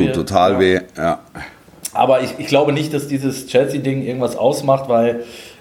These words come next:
Speaker 1: äh, unabhängig davon ist dieses Derby immer auf dem,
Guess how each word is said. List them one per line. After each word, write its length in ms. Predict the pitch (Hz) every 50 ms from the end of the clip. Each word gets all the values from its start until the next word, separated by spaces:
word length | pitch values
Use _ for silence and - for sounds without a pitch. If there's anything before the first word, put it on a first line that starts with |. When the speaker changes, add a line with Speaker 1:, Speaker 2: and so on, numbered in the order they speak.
| _ _
Speaker 1:
äh, 460 | - 113 113 110 110 110 110 110 107 107 - -
unabhängig 520 | 135 151 160 143 135 143 139 127 120 -
davon 380 | - 117 120 123 - 139 123 110
ist 240 | - 127 123 - -
dieses 280 | 123 113 117 117 117
Derby 680 | - 113 113 135 143 139 143 131 123 127 123 120 - - - - _ _ _ _ _ _ _ _ _ _ _
immer 340 | 139 143 151 170 151 139 117
auf 200 | 117 127 127 127
dem, 440 | 131 131 123 123 123 120 117 117 113